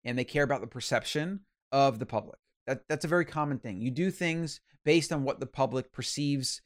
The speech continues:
and what you think they think that you want you to do and not do, whatever. If it enters a consciousness that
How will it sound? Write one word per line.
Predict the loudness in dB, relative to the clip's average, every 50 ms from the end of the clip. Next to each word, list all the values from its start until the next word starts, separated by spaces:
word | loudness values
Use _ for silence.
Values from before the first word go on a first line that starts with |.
| _ -20 _ _ _
and | -2 0 0 2 0
what | 0 -2
you | -2 -4
think | -2 -2 -2 0
they | 0 0 0
think | 0 0 -2 -4 -2 -2 -4
that | -4 -4 -4
you | -4 -4 -2
want | -2 -2 -2 -4 -2
you | -2 -2 -2
to |
do | 0 0 0 2 2 2 2
and | 0 0 0
not | 2 2 0 0 -2
do, | -4 -6 -4
whatever. | -4 -6 -6 -8 -10 -12 -20 -20 _ _ _ _ _ _ _ _ _ _ _
If | 0 0 0 0 -4 -2
it | -2 0
enters | 0 0 0 0 2 2 2
a | 2
consciousness | 2 0 -2 -2 -2 -4 -8 -8 -6 -6 -6 -6 -8 -12 -6 -2
that | 0 0 0 0 -4